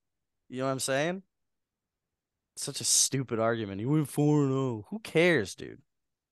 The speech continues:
He was also playing against grocery store clerks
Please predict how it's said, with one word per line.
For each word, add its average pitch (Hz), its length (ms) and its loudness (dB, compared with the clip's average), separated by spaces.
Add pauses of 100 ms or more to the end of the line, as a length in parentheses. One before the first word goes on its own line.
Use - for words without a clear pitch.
(300)
He 143 80 0
was 143 100 2
also 175 240 6
playing 160 300 2
against 127 240 0
grocery 123 480 2
store 110 280 -2
clerks - 680 -6